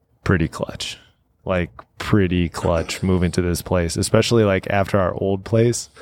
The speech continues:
'cause the transition to that was absolutely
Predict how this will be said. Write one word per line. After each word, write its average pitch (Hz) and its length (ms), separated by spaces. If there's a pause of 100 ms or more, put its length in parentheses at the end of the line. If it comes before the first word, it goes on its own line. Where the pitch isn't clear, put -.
(560)
'cause 90 600 (1400)
the 131 240
transition 110 1000 (240)
to 117 120
that 117 320
was 101 320
absolutely 95 920